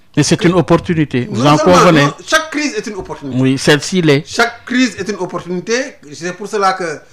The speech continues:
Speaker 2: les, l'accord qu'ils ont eu avec le recteur et le directeur du coud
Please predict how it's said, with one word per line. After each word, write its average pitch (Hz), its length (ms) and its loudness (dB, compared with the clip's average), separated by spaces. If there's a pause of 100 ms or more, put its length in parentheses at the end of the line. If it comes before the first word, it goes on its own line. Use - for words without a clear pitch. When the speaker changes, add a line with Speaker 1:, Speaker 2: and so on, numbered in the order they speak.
(180)
Speaker 2:
les, 147 280 -10
l'accord 190 580 2
qu'ils 180 200 -8
ont 196 180 -2
eu 190 180 -6
avec 165 340 -8
le 165 100 -6
recteur 170 480 -4 (200)
et 156 100 -10
le 156 100 -8
directeur 160 360 -10
du 151 140 -14
coud 160 220 -8